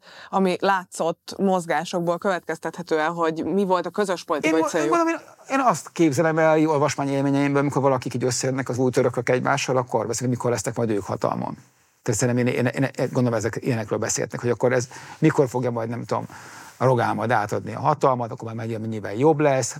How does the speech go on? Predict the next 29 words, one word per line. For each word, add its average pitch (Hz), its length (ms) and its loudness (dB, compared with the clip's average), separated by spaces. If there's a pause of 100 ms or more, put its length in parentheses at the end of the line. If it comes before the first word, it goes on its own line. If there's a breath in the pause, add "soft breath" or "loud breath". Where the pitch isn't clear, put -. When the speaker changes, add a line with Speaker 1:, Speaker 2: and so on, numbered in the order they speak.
(260)
Speaker 2:
mert 117 220 -4
a 113 40 -2
Rogán 110 320 0
hibája 104 400 -2
az 98 120 -2
egész 107 320 -4
rendszer, 120 420 0
nyilván 101 280 -6
nem 147 160 2
igaz, 135 440 2
és - 100 -8
akkor 135 240 -4
mindenki 139 380 0
megtalálja 120 420 0
maga 120 260 0
kés 120 260 0
abban, 123 220 0
hogy 113 140 2
hogyan 113 260 0
tudja 113 340 2
a - 120 -6
másiknak 123 380 0
elmondani, 120 360 0
hogy 110 100 0
miért 113 160 2
van 107 140 -2
bent 104 240 -2
a 107 60 -2
rendszerbe. 113 600 -6